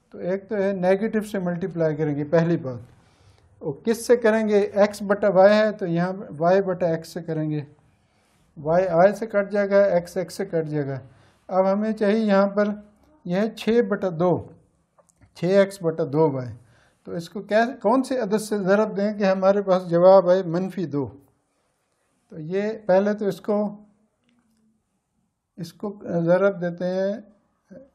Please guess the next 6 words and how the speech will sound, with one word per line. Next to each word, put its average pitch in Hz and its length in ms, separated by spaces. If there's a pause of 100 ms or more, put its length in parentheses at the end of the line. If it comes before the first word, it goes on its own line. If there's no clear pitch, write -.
(680)
फ़र्ज़ 165 280
के 160 180
इसको 156 460 (540)
चार 165 240
से 156 200
दें 135 260